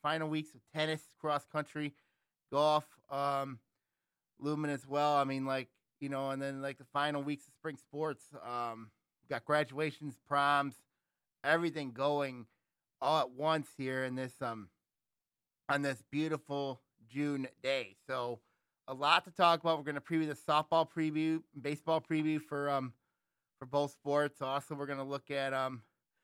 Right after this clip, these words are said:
the recap of the Oakland County meet, obviously, for track and field, um, previewing the state meet this weekend. Um, got a lot to look at.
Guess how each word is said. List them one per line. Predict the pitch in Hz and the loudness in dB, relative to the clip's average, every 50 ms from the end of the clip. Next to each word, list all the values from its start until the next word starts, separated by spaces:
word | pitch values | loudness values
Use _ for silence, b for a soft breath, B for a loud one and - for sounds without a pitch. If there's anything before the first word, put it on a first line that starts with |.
| _ _ _ _ - | _ _ _ _ -14
the | 117 | -8
recap | 127 143 147 139 - - 147 139 135 - | -4 -4 -4 -4 -2 0 0 0 0 -2
of | 127 | -4
the | 135 | -6
Oakland | 139 135 - 123 107 | -6 -6 -6 -10 -12
County | - 143 143 143 143 143 | -6 -4 -2 -2 -2 -2
meet, | 139 139 139 135 131 | -4 -4 -2 0 0
obviously, | 131 135 135 131 131 135 127 - - 143 135 | 2 2 2 0 -2 -4 -10 -10 -10 -10 -10
for | 123 131 123 | -10 -12 -12
track | - - 139 131 127 - | -4 -2 -2 -2 -2 -6
and | 123 113 | -16 -14
field, | _ - 147 151 156 151 151 147 135 - | _ -4 -2 0 0 0 -2 -4 -6 -8
um, | 98 117 117 117 113 110 110 | -8 -6 -6 -6 -6 -8 -8
previewing | 143 143 135 135 127 | -8 -6 -6 -6 -8
the | 117 107 | -10 -12
state | - - 147 143 | -10 -8 -6 -6
meet | 139 135 123 | -6 -8 -10
this | - 123 - | -12 -16 -14
weekend. | - 143 131 - 139 143 139 135 120 - _ _ _ _ _ _ _ _ - - | -12 -12 -8 -6 -4 -4 -4 -6 -8 -12 _ _ _ _ _ _ _ _ -10 -6
Um, | 127 127 127 135 139 139 135 135 135 131 120 _ _ _ _ _ _ _ _ _ - | -4 -2 0 0 0 0 0 -2 -4 -6 -10 _ _ _ _ _ _ _ _ _ -2
got | - 160 | 0 0
a | 160 | 2
lot | 156 165 170 185 - | 4 4 4 4 2
to | - 180 | 0 0
look | 175 165 156 - | 0 0 0 0
at. | 135 113 95 - | -4 -6 -8 -10